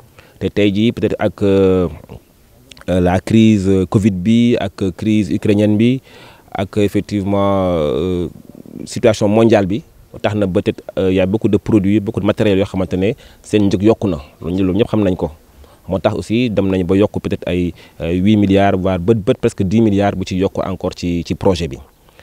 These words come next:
Mais li am solo, bu am solo mooy projet bi commencé nañ ko deux mille vingt. Tey jii ñaar, ñaari at, eh, eh, ak li teg, gis nañ ne projet bi quasiment léegi mu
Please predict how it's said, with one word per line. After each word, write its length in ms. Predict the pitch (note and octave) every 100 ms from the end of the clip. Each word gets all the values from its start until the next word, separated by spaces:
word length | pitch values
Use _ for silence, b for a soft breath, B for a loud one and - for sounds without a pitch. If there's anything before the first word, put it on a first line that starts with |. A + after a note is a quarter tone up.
| b -
Mais 160 | B2 B2
li 60 |
am 100 | D3+
solo, 200 | D#3+ D3+
bu 100 | A#2+
am 100 | B2
solo 220 | A#2+ A#2 G#2+
mooy 260 | G#2 G#2
projet 260 | - A#2+ A2+
bi 80 | G#2
commencé 200 | A2 G#2
nañ 80 | F#2+
ko 80 | F#2+
deux 160 | G#2
mille 140 | G#2 F#2+
vingt. 280 | F#2+ G#2+ - _ _ b b b b _
Tey 160 | A2+ G#2
jii 180 | G#2+ G#2
ñaar, 180 | A2
ñaari 240 | G2+ A#2+ A2+
at, 160 | G#2
eh, 220 | - G#2 F2 -
eh, 280 | G2+ F#2+ F#2
ak 120 | G2+
li 120 | F#2 F#2
teg, 180 | A2 - _ _ _ b b -
gis 140 | A2
nañ 160 | A#2 G#2
ne 80 | G#2
projet 320 | - A2+ G2+
bi 220 | G2 A#2 - - - - - -
quasiment 520 | G#2 G2+ G2 G2 F#2+ - - - -
léegi 240 | - G#2
mu 180 | G#2 G2